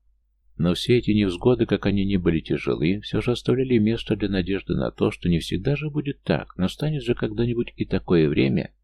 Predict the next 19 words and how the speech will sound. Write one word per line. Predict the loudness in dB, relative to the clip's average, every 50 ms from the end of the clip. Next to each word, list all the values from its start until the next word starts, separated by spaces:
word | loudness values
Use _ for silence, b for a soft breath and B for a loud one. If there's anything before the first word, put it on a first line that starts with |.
| _
когда | -8 -4 -4 -2 -2 -2
мы | -2 -4
будем | -4 -2 -2 0 2
иметь | 2 2 0 -2 -2
человеческие | -2 0 0 0 0 -2 -4 -10 -6 -4 -4 -4
условия | -4 -2 -2 0 0 0 0
жизни | 0 -4 -4 -2 -2 -2
для | -2 -2
себя | -4 -4 -6 -4 -2 -2 -2
и | -2 0 -2
особенно | -2 -2 -2 -2 -2 -2 -2 0 0 -2 -2 -2 -4
для | -4 -2 -4 -2
детей. | -2 -6 -8 -6 -6 -6 -6 -8 -10 _ _ _ _ _ _ _ _ _ _ _ _ _ _ -2
У | 0 4
Линочки | 4 4 4 2 -2 -4 -4
болячки | 0 0 2 2 2 2 0 -2 -6
на | -4 -4 -2
голове | -2 0 0 0 -2 -2
прошли, | -4 -4 -4 -4 -6 -4 -2 0 0 -2 -2